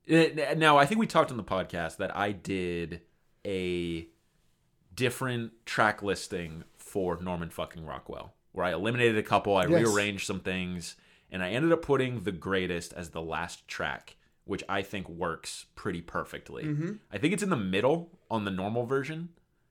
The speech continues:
Speaker 2: Yeah, the middle late, I
Speaker 1: Mi-,
Speaker 2: thought.
Speaker 1: middle late.
Speaker 2: Yeah.
Speaker 1: Um, it just feels like such a last track, and if you think about it that way, it hits even harder. I think the way it just sort of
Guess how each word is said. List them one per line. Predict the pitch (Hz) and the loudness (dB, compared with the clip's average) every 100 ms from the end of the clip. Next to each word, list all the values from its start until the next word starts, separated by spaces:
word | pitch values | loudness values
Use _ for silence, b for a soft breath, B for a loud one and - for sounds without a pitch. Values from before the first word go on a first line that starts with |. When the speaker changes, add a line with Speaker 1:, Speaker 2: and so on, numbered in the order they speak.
| - | -18
Speaker 2:
Yeah, | - 202 | -12 -6
the | 196 | 0
middle | 180 180 165 | 6 8 6
late, | 165 170 - | 4 0 -4
I | 95 | -4
Speaker 1:
Mi-, | 113 | -2
Speaker 2:
thought. | - | 0
Speaker 1:
middle | 120 120 104 | 4 4 4
late. | 104 117 - | 2 2 -2
Speaker 2:
Yeah. | 147 101 - | -4 -4 0
Speaker 1:
Um, | 107 104 98 92 90 - _ _ _ _ - | 2 4 4 2 -2 -8 _ _ _ _ -4
it | 143 | -2
just | 123 - | -2 -4
feels | - 131 127 | 0 2 4
like | - - | 2 0
such | 123 | -2
a | 117 | 0
last | 104 101 - - | 2 0 -2 -2
track, | 101 95 92 92 | 0 0 -2 -6
and | |
if | 95 | -10
you | 95 | -10
think | - 107 | -8 -6
about | 104 98 92 | -2 -2 -2
it | 85 | -2
that | 90 76 | -2 0
way, | 90 87 87 82 82 - _ | 0 0 0 -2 -6 -12 _
it | 90 85 | -10 -10
hits | - 98 - | -8 -8 -8
even | 95 82 | -10 -10
harder. | 78 - 82 80 85 82 80 - b b | -12 -6 -4 -2 -2 -4 -6 -12 b b
I | - | -8
think | 95 101 98 | -4 -4 0
the | 117 | 0
way | 101 98 98 98 - | 2 2 4 0 -2
it | 101 - | -8 -6
just | - 92 - | -6 -6 -4
sort | - 95 92 | -2 0 0
of | 87 82 78 80 | -2 -2 -6 -14